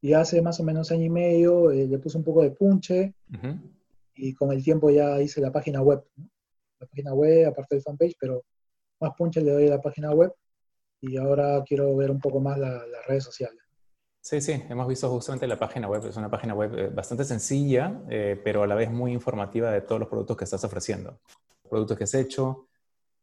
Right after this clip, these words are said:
Speaker 2: eh, las copas, la botella, las botellas de vino personalizadas. Tanto veo en etiquetas como también serigrafía, ¿no?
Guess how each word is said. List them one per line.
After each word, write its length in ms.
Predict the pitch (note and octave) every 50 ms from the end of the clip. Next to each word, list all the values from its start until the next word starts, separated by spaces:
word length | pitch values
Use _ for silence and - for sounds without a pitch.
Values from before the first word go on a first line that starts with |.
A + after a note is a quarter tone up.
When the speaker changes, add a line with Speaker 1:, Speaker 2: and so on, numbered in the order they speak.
| _ _ _
Speaker 2:
eh, 180 | - A2 G#2 G2+
las 160 | G2 G2 -
copas, 880 | - C3 C#3 C3 - - A2+ A2+ A2+ A2+ A2+ A2+ - - - - _ _ _ _ _ _ _ _
la 80 | - G2+
botella, 480 | G2 F#2+ G2 G2+ G2+ G#2 G#2+ G#2 G2 -
las 100 | F#2+ G2
botellas 280 | F#2+ F#2+ A2+ A2 G#2+
de 60 | G#2+
vino 140 | A2 G#2+ A2
personalizadas. 1160 | - A2 - - G#2 F#2+ F#2+ F#2 - B2 A#2+ A#2 A2 G#2+ G#2+ G#2+ G#2+ G#2+ - - - _ _ _ _ _ _ _ _ _ _
Tanto 260 | - C#3+ C#3 C#3 F3 D#3+
veo 240 | D#3+ E3+ F3+ F3
en 120 | D3+ D3 B2+
etiquetas 480 | A#2 - A#2+ A2 - C3+ C#3 E3 D3 -
como 200 | - A#2+ A2 -
también 200 | G2+ G#2 A2 A2
serigrafía, 580 | - B2+ B2 G#2+ G2 G2 - - G#2 F#2 E2+
¿no? 400 | E2 F2+ F#2+ C#3 D#3 - - _